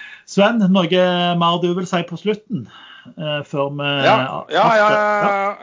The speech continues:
Speaker 2: Jeg har, jeg har en quiz, eller et spørsmål, med fine premier til vinneren. Det er, det er et selskap på Oslo Børs som eier førti prosent av et unotert hydrogenselskap.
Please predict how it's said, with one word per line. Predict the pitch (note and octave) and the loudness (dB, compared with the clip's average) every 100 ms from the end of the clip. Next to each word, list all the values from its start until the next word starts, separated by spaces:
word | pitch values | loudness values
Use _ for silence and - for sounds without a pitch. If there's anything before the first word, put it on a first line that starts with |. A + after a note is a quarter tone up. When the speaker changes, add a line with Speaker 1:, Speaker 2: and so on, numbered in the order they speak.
| E3 | -12
Speaker 2:
Jeg | F3 | -6
har, | F3 F3+ | -4 -4
jeg | F3 | -6
har | F3 | -8
en | F3+ | -8
quiz, | F3 G3 G#3 - - _ _ D#3 | -8 -10 -10 -20 -20 _ _ -10
eller | D#3 D#3 | -6 -6
et | D#3 | -8
spørsmål, | - F#3+ - G#3 G3+ _ _ _ _ _ _ _ | -8 -8 -6 -8 -8 _ _ _ _ _ _ _
med | C#3 D#3 D#3 D3+ D3 C#3+ | -6 -4 -4 -4 -6 -8
fine | C#3 E3+ C3+ | -8 -10 -8
premier | D3 D3 D3+ D3+ | -8 -10 -8 -10
til | C#3+ C3+ | -10 -10
vinneren. | G#2+ A2 F#2+ _ _ - F3+ - - _ _ | -10 -14 -16 _ _ -10 -8 -8 -12 _ _
Det | D3 E3+ D3+ | -4 -4 -6
er, | D#3+ E3 D3 - | -6 -4 -8 -10
det | D#3+ | -8
er | G#3 | -6
et | |
selskap | G3 D#3+ E3 F#3 | -6 -8 -8 -10
på | F#3 | -10
Oslo | D#3 E3 | -12 -10
Børs | D#3 D#3+ F#3+ - - | -6 -6 -6 -12 -20
som | - D#3+ D#3+ - | -12 -10 -10 -8
eier | C3+ D3+ E3 | -8 -6 -10
førti | - - F3+ - _ - C#3 | -12 -10 -8 -8 _ -14 -12
prosent | - C#3+ C3 - D#3 - _ - - _ - | -12 -14 -12 -10 -12 -14 _ -20 -20 _ -8
av | A#2 C3 B2+ | -6 -4 -6
et | B2+ _ _ - - | -10 _ _ -20 -18
unotert | A#2+ C3+ C#3+ A#2 B2+ A#2 - | -16 -12 -14 -12 -12 -12 -14
hydrogenselskap. | - A2 A2 A#2 C3+ G3 B2+ F#2+ - E2+ | -14 -12 -12 -8 -8 -8 -12 -12 -14 -16